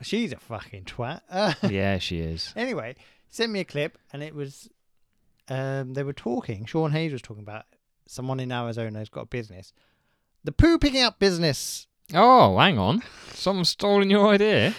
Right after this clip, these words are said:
Speaker 1: It's a runner in, in America already.
Speaker 2: Yep.
Speaker 1: It's already running. I could, I knew it would take off.
Speaker 2: Well,
Speaker 1: but
Speaker 2: you're just too late. You didn't have the startup capital.
Speaker 1: No, I didn't. Sugar, I was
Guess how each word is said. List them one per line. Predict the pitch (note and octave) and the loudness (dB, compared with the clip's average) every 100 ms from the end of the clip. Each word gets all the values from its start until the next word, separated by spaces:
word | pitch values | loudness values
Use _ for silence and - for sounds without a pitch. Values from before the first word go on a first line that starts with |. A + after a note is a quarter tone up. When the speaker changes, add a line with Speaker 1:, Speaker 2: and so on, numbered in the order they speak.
| - - | -10 -8
Speaker 1:
It's | - B3+ | -4 0
a | B3 | 2
runner | A#3+ B3+ B3 E3 A2+ | 2 2 0 -2 -6
in, | F3+ F3 F3+ - | -8 -6 -10 -8
in | F3 E3+ F3 - - _ | -6 -6 -8 -12 -20 _
America | F3+ F3 F3 E3+ E3+ | -4 -2 -2 -2 2
already. | D#3 D#3 C#3+ B2+ G2+ _ | 4 4 0 -6 -12 _
Speaker 2:
Yep. | B2+ F3 - | -12 -12 -12
Speaker 1:
It's | D#3+ | -2
already | A3 G#3 G3 | 0 2 0
running. | F3+ F#3 F3+ F3 D3 G#2 _ _ _ _ | 0 0 0 -2 -6 -12 _ _ _ _
I | D#3+ F#3+ | 0 0
could, | - - G3 - | 0 -10 -14 -8
I | E3 | -2
knew | F3+ C4 | 0 0
it | D4 C4 | 0 -4
would | A3+ - - | -6 -12 -8
take | G#3 - F3+ | -6 -6 -10
off. | F3+ - - | -10 -12 -8
Speaker 2:
Well, | C3+ | -4
Speaker 1:
but | |
Speaker 2:
you're | C3+ | -4
just | C#3 F3 - | -2 -2 0
too | C3+ | 2
late. | A#2 D3 D3 - | 2 2 0 -2
You | |
didn't | A#2+ D#3 | -2 0
have | C3 A#2+ | -2 -4
the | |
startup | A2+ C#3+ C#3+ C#3 - | 0 4 4 2 -2
capital. | - C3+ C#3+ B2 F3 | -2 0 0 0 -2
Speaker 1:
No, | F#3+ | -6
I | |
didn't. | G#3 A#3+ A#3+ E3+ A#2 - | 0 4 4 2 -2 -2
Sugar, | - A#3 G#3 | 2 2 4
I | F#3 | 4
was | F#3+ F#3 | 4 0